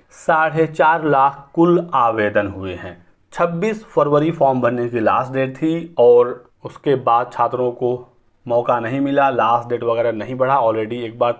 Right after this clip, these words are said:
तेईस फरवरी से छब्बीस फरवरी लास्ट डेट हो चुका था। तो टोटल साढ़े चार लाख के आसपास आवेदन हुए हैं। थोड़ा सा ऊपर नीचे इसमें डेटा हो सकता है, लेकिन इसी के आसपास आंकड़ा गया है।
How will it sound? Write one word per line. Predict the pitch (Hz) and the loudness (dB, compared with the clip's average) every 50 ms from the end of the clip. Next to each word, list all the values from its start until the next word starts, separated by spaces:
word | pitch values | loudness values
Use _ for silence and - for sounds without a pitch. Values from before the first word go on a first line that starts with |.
| - | -8
तेईस | - 110 117 120 117 - | -8 -6 -6 -6 -6 -8
फरवरी | - 113 113 113 123 123 | -8 -6 -4 -6 -6 -6
से | 123 131 | -8 -10
छब्बीस | 127 - 113 104 107 127 120 - | -8 -6 -8 -6 -6 -10 -12 -10
फरवरी | - 110 117 123 | -4 -4 -4 -4
लास्ट | 120 107 104 110 110 110 | -2 -4 -4 -4 -4 -4
डेट | 120 143 156 - - - _ _ _ - | -6 -6 -6 -8 -20 -20 _ _ _ -2
हो | 131 117 | -2 -2
चुका | 101 101 101 104 92 90 | -2 -4 -4 -4 -4 -2
था। | - 92 80 - - - _ - - _ _ _ - | -2 -6 -6 -6 -12 -20 _ -20 -20 _ _ _ 0
तो | 160 151 | 0 0
टोटल | 151 170 170 165 170 175 190 190 190 190 190 - - _ _ | 4 4 2 2 4 2 0 0 0 -4 -10 -16 -20 _ _
साढ़े | - - 147 143 143 160 160 | -4 -2 -2 0 2 0 0
चार | 160 156 143 143 143 | 2 2 0 2 2
लाख | 139 135 135 135 | 0 0 0 0
के | - 143 | 0 0
आसपास | 131 135 131 - 135 131 - | 0 0 0 -2 -2 0 0
आवेदन | 127 120 117 123 117 123 127 127 | 0 0 0 -2 0 0 -2 -2
हुए | 117 113 113 123 131 127 | -2 -6 -4 -2 -2 -2
हैं। | 135 151 151 147 | -2 -6 -8 -6
थोड़ा | - 131 139 147 147 | -6 -4 0 0 0
सा | 147 147 135 | 0 2 0
ऊपर | 131 127 131 139 131 | 0 0 0 0 0
नीचे | 131 131 127 135 | 0 -2 -4 -4
इसमें | 127 123 127 127 117 | -6 -6 -6 -8 -6
डेटा | 120 117 123 120 | -6 -4 -4 -4
हो | 107 110 113 117 | -4 -4 -8 -4
सकता | - 131 120 - _ - 170 | -4 -6 -6 -4 _ 0 0
है, | - 143 151 | 2 0 0
लेकिन | 143 131 131 131 139 139 | -2 -2 -6 -6 -8 -8
इसी | 147 160 160 180 180 | -8 -8 -8 -8 -8
के | 165 156 | -2 0
आसपास | 135 127 127 127 - 123 113 120 120 - - 131 | 0 0 0 -2 -4 -2 -2 -2 -4 -6 -8 -8
आंकड़ा | 113 110 107 - 107 101 104 | -6 -6 -4 -4 -4 -4 -4
गया | 95 98 95 85 80 | -4 -6 -6 -6 -6
है। | 78 78 - | -6 -8 -12